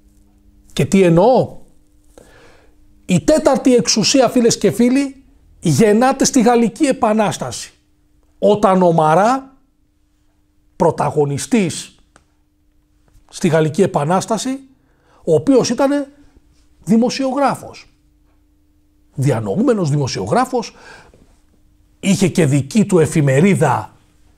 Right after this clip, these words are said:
με την, την οποία τη χρησιμοποιούσε είτε για να στυλιτεύει την ελίτ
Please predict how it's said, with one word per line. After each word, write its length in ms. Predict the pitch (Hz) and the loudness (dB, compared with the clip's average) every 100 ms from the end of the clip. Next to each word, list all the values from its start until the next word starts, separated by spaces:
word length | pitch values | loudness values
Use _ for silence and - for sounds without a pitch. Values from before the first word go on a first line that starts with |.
| _ _ _ - | _ _ _ -2
με 140 | 151 | -2
την, 200 | 143 151 | 0 -4
την 160 | 151 143 | 0 -2
οποία 340 | 131 202 175 | 0 2 0
τη 80 | 175 | -2
χρησιμοποιούσε 1080 | 180 - 156 147 - 147 202 - 170 135 - - - | -4 -4 -2 -4 -2 0 0 2 0 0 -4 -16 -4
είτε 280 | 202 202 | -4 0
για 220 | 175 185 160 | 0 0 0
να 140 | 156 | -2
στυλιτεύει 840 | - - 165 151 139 233 208 165 | -4 -4 -4 -4 -2 0 0 -2
την 220 | - 170 | -4 -2
ελίτ 420 | 151 156 214 196 | 0 2 2 0